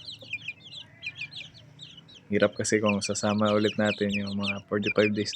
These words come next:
na napilay. <clears throat> Posibleng, ah, lalo silang di lumaki kapag kasama ng mga masisigla. Kaya dito sila. At,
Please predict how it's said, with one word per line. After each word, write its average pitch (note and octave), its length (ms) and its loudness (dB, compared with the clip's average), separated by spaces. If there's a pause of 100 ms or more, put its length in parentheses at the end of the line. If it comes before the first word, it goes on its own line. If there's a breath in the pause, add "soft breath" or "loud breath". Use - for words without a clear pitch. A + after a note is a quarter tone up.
na G#2 160 0
napilay. F#2+ 480 -2 (720 loud breath)
<clears throat> C3+ 320 8 (840)
Posibleng, G#2 680 4
ah, G2 340 4
lalo G2 320 4
silang G2 240 4
di G2+ 160 4
lumaki G2+ 400 2 (240)
kapag G2+ 260 -4
kasama G2 380 2
ng F#2+ 240 -2 (640 loud breath)
mga G2 240 -2
masisigla. G2 560 0 (800)
Kaya F#2 160 -4
dito F#2+ 320 -4
sila. G2+ 320 0 (960)
At, F#2+ 160 -4